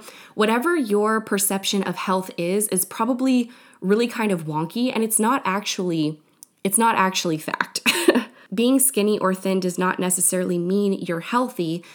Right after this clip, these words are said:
because in my opinion, health, you need to have a holistic view of health. Health encompasses a very wide scope of things. You have your mental health, you have your emotional health,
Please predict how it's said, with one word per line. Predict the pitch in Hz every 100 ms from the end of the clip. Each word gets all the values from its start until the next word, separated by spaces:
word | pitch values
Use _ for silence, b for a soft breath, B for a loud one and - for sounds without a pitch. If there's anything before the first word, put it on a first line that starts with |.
| B B -
because | 196 190 185
in | - 175 165
my | 185 381
opinion, | 285 214 175 170 170 180 B B
health, | - 247 285 294 - -
you | 214
need | 247 311
to |
have | 285 226 -
a |
holistic | 196 - 190 190 190 - 170 165
view | 160 180 165 165 165 _ -
of | 175 160
health. | - 185 - 185 - B B
Health | - 262 311 349
encompasses | 254 220 208 202 190 190
a | 180 170
very | 202 214
wide | 185 180 190 190 190 -
scope | - - 175 170
of | 160
things. | - 156 - 156
You | 185
have | 196 190
your | 160
mental | 156 185 202 220
health, | 226 220 220 B B B
you | 190
have | 180 180 170
your | 165
emotional | 156 170 202 - 196
health, | 202 185 190